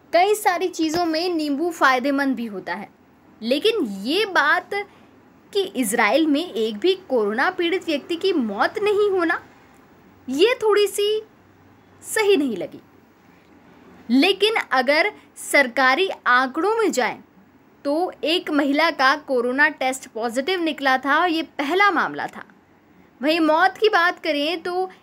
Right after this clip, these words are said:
इजराइल में अट्ठासी साल के एक व्यक्ति की मौत हुई जिसका नाम होलोकास्ट सर्वाइवर था और इस बात की जानकारी इजरायली अखबार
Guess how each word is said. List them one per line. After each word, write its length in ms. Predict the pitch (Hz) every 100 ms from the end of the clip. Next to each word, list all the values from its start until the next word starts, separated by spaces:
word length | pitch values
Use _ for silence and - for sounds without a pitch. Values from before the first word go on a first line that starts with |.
| _
इजराइल 520 | 277 240 254 269 330 302
में 200 | 311 349
अट्ठासी 600 | 277 254 247 262 339 359
साल 360 | - 240 269
के 140 | 269 302
एक 140 | 277
व्यक्ति 340 | 247 233 294 285
की 140 | 294
मौत 380 | 214 202 302 320
हुई 200 | 294 330
जिसका 360 | 302 269 285
नाम 340 | 247 226 220 294
होलोकास्ट 840 | 240 254 269 277 294 294 370 -
सर्वाइवर 680 | 403 - 285 214 208 220 262
था 180 | 269 294
और 640 | 349 - - - - - 277
इस 140 | 254
बात 320 | 247 269 330
की 140 | - 339
जानकारी 680 | 269 254 240 254 240 311 359
इजरायली 500 | 226 233 226 277 320
अखबार 520 | 220 247 214 247